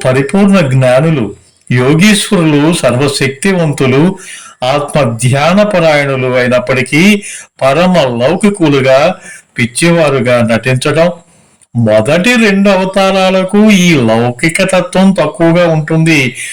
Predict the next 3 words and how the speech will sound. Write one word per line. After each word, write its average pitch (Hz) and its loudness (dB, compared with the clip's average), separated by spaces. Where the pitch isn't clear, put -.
వారు 175 2
గురువులు 185 4
కాగానే 190 2